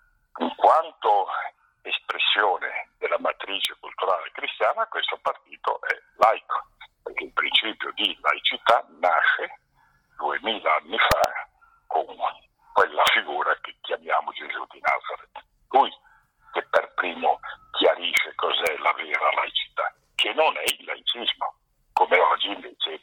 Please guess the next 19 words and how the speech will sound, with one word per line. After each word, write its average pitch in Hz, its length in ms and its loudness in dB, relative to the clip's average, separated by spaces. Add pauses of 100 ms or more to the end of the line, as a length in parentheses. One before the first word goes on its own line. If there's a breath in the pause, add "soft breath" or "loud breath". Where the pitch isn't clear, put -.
viene - 540 -14
confuso. - 480 -4 (160)
Secondo, - 560 0 (380 loud breath)
è 92 60 -2
un - 80 -4
partito - 600 -2 (120)
di - 100 -14
centro. - 600 -2 (500)
Il - 100 -12
centro 110 380 4
vuol 101 280 2 (140)
autonomo, 80 800 0
che 95 100 2
vuol 95 300 4
autonomo 90 760 0
rispetto - 560 -6 (160)
sia 85 240 2
alla 73 140 -2
destra 120 440 -4